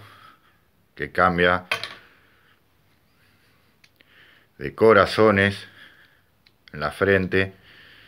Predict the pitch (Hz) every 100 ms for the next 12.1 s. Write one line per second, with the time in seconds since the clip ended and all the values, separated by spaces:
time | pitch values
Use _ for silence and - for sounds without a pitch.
0 | - _ _ _ _ - - 107 104 92
1 | 85 73 - - - - - 87 95 113
2 | - 104 95 95 107 113 117 117 - -
3 | _ _ _ _ - _ _ _ _ _
4 | _ _ _ _ - 92 107 110 - -
5 | _ _ - 107 - - 87 90 82 82
6 | 85 85 - 110 107 95 87 78 - 110
7 | 113 120 - - _ _ - - - -
8 | - - 78 - 101 87 78 110 104 98
9 | 113 117 117 117 113 - - - _ _
10 | _ _ - - 82 92 104 - - 82
11 | 85 92 110 98 90 82 117 117 120 123
12 | -